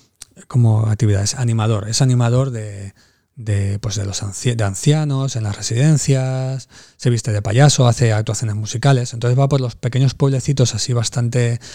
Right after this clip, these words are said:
eh, con poca población, haciendo sus shows. Eh, llega un momento en que llega a un pueblecito y cuando tira a arrancar la furgoneta para irse, la furgoneta no va. Qué curioso, ¿no? Le han cortado los cables o <laughs> está estropeada.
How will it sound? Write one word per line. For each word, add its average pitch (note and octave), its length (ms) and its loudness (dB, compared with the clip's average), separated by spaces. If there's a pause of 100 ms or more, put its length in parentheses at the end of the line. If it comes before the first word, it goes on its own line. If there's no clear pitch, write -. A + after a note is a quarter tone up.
(260)
eh, G#2+ 500 0 (200)
con A2+ 140 -4
poca A#2+ 180 2
población, B2 560 2 (280)
haciendo B2 340 2
sus - 180 -2
shows. G2 460 -4 (1200)
Eh, G#2+ 600 6
llega B2 280 8
un C#3 80 6
momento C#3+ 280 4
en C3+ 60 2
que A#2 100 0
llega A#2 180 4
a B2+ 40 8
un C3 120 8
pueblecito C3+ 580 4 (260)
y G#2+ 640 2
cuando G2+ 240 2
tira A#2 140 4
a A#2 40 6
arrancar B2 220 2
la A#2+ 80 2
furgoneta A#2+ 320 2
para B2 160 2
irse, C#3+ 320 0 (240)
la A2+ 160 -6
furgoneta G#2+ 360 -4
no F#2+ 100 -4
va. F#2+ 160 -14 (380)
Qué G2+ 240 -10
curioso, G2 480 -14
¿no? A#2 200 -12
Le G#2+ 60 -20
han G2+ 140 -20
cortado G2+ 300 -16
los - 100 -18
cables G2+ 380 -8
o G2 340 -12 (560)
<laughs> - 640 -20
está - 200 -2
estropeada. - 580 -6